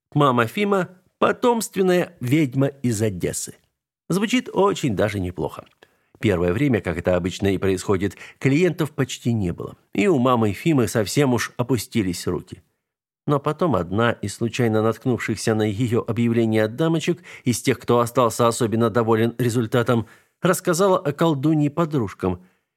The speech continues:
Те разнесли информацию дальше, и пошло-поехало.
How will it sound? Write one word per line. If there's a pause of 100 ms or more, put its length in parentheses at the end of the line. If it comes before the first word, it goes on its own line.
Те
разнесли
информацию
дальше, (420)
и
пошло-поехало.